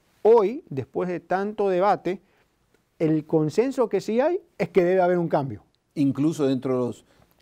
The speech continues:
Speaker 1: Incluso
Speaker 2: tradicionales dirigentes laborales.
Speaker 1: Incluso dentro de los dirigentes laborales, y ellos están haciendo sus propuestas de cambio.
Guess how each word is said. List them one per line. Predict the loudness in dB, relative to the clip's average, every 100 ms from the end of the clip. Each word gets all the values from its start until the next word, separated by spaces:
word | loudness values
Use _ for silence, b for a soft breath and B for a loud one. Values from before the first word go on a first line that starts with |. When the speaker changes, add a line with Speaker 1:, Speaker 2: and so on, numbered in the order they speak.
| _
Speaker 1:
Incluso | -2 0 2
Speaker 2:
tradicionales | 0 -2 -2 0 0 0 0 -2
dirigentes | -4 -4 -4 -4 -4
laborales. | -4 -2 -4 -6 -6
Speaker 1:
Incluso | -4 -4 -2 -2
dentro | -2 -2 -4
de |
los | -4
dirigentes | -6 -8 -10 -8
laborales, | -8 -4 -4 -4 -2
y |
ellos | -2 -4
están | -6 -6 -4
haciendo | -6 -8 -6
sus | -6
propuestas | -4 -4 -4 -6 -6
de | -8
cambio. | -4 -6 -6